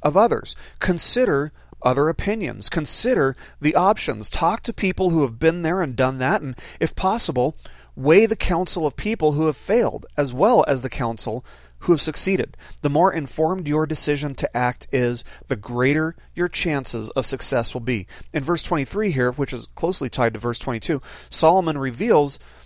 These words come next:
what you'll find when you make an informed decision. You'll find joy, he says. And this is contrasted with the frustration of thwarted plans from verse twenty-two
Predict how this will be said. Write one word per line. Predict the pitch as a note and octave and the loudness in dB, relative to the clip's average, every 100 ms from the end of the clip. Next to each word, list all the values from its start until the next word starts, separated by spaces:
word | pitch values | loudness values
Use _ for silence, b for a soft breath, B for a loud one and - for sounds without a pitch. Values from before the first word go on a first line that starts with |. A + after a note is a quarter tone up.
| b - | b -4
what | C#3+ - | -2 0
you'll | E3 | 0
find | - G3+ F#3 C3+ C3+ | 0 2 2 0 -4
when | D3+ C#3+ | -6 -4
you | |
make | C#3+ A#2 A2+ - | -2 -2 -2 -4
an | D3 | -6
informed | C#3 - A#2 G#2+ A#2 B2 - | -6 -4 -4 -4 -6 -14 -12
decision. | - C#3 F#3 F3 A#2+ - | -6 0 2 2 -2 -6
You'll | B2+ | -6
find | - C3+ C3 b b B2+ | -4 -4 -6 b b -10
joy, | A#2+ D#3 G3 B2+ G2 A#2+ | -2 2 4 2 0 -10
he | - | -10
says. | A2+ - G1+ - - b b | -8 -8 -10 -12 -20 b b
And | G2 | -10
this | C3+ | -6
is | G3 | -4
contrasted | - F3+ - G#3+ B3 - C3+ | -2 -2 2 2 2 0 -4
with | B2+ C3 | -2 -4
the | C#3 | -6
frustration | - C#3+ - - G#3+ A3 C3+ B2 - | -2 -2 -2 -2 0 0 -4 -4 -4
of | D3+ | -4
thwarted | - C3+ B2 B2 C3+ | -6 -4 0 0 -2
plans | - G#2+ G#2+ A#2+ | -6 -8 -8 -8
from | C#3+ | -10
verse | A2+ G#2+ | -6 -8
twenty-two | - B2 B2+ - A#3+ | -6 -8 -8 -4 -2